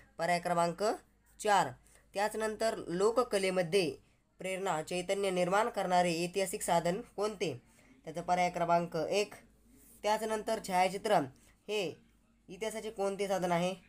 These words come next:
त्याचा पर्याय क्रमांक तीन, दृकश्राव्य साधन.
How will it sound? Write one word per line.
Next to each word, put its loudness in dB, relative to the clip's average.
त्याचा -10
पर्याय -4
क्रमांक -2
तीन, -6
दृकश्राव्य 0
साधन. 2